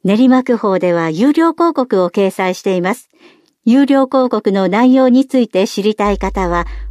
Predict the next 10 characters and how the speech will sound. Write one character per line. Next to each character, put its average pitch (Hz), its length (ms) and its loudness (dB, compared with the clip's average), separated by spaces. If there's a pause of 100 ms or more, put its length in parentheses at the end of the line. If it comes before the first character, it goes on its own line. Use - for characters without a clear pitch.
(240)
広 247 240 -2
報 220 220 0
係、 185 480 -4 (280)
電 190 300 -2
話 185 160 -4 (240)
五 277 240 0
九 311 280 2
八 285 340 0
四 262 240 4
の 226 180 -2